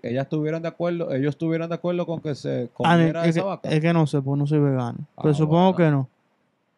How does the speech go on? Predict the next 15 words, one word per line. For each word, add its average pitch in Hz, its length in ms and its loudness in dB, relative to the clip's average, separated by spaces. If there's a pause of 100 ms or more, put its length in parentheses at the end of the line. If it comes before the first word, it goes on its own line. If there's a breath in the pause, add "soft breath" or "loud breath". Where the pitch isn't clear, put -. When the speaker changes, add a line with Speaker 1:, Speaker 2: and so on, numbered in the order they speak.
(180)
Speaker 1:
Yo 127 120 0
entiendo 120 280 -2
tampoco 107 300 -2
Speaker 2:
Yo, 170 160 6
Speaker 1:
que 175 60 2
Speaker 2:
yo 185 80 6
Speaker 1:
no. 180 60 6
Speaker 2:
supongo 180 400 2
que 147 140 0
no. 127 120 -4
Speaker 1:
Porque 120 220 -4
es 120 120 -8
contra 143 280 -6
la 127 180 -4
cuel-, 113 340 -6